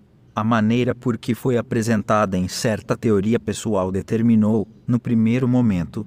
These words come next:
a sua rejeição, porque parecia implicar o aniquilamento, em dado tempo, do eu individual e assimilar as transformações da alma às da matéria,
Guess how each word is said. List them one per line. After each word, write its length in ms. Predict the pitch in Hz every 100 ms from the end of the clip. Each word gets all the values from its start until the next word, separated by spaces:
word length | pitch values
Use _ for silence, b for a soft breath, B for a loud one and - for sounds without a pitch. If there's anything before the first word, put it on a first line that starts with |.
| - -
a 120 | 117
sua 200 | - 113
rejeição, 720 | 113 110 110 113 - 104 110 - -
porque 340 | - 123 - 104
parecia 540 | 123 127 120 - 113
implicar 500 | 110 135 131 110 104
o 60 | 107
aniquilamento, 880 | 107 107 151 143 107 101 95 113 - -
em 140 | 113 110
dado 300 | 110 110 101
tempo, 420 | - 104 - - - -
do 120 | - 123
eu 120 | 123
individual 720 | 127 123 127 123 113 110 123
e 120 | 123
assimilar 580 | 113 - 117 117 104 113
as 160 | 120 -
transformações 880 | 135 127 131 117 107 92 101 92 101
da 160 | 113
alma 380 | 113 123 127 113
às 100 | 113
da 140 | 107
matéria, 600 | 110 117 - 104 90 78